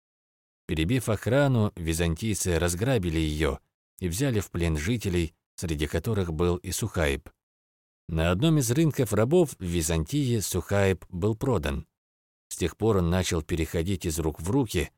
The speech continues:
служа разным господам. Его участь была подобна участи тысяч других рабов, которые заполняли дворцы Византии.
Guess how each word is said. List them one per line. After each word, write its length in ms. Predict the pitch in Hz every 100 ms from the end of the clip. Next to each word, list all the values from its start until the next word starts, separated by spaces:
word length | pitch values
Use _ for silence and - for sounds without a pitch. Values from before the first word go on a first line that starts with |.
| _ _ _
служа 400 | - 85 80 90
разным 360 | 80 82 80 80
господам. 640 | 82 - 104 87 78 67 - _ _ _ _ -
Его 240 | 87 104 175
участь 300 | 175 107 85
была 240 | 101 117
подобна 460 | 87 82 101 92 87
участи 460 | 95 87 - 87
тысяч 480 | 78 151 147 85 78
других 400 | 82 87 82 -
рабов, 380 | 107 120 - - _ _ _
которые 360 | - 80 76 76
заполняли 640 | 78 85 73 80 95 85
дворцы 420 | 78 80 80 80
Византии. 760 | 76 78 82 - 78 67 69